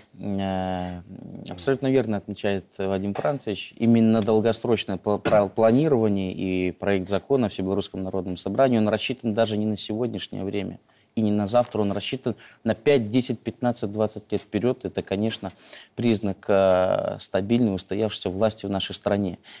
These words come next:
И сейчас необходимо заострить внимание на подготовке кадров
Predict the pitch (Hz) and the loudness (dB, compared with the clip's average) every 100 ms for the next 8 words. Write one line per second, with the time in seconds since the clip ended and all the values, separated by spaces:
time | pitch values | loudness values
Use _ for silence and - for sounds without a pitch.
0 | - 104 - 101 147 143 113 95 101 104 | -4 -2 0 0 0 0 -2 -2 -2 0
1 | 101 98 95 - 113 - 107 113 104 98 | 0 0 -2 -2 -4 -2 0 2 2 0
2 | 101 107 - 113 - 107 - 107 92 | -2 -2 -2 -2 -4 -2 2 2 0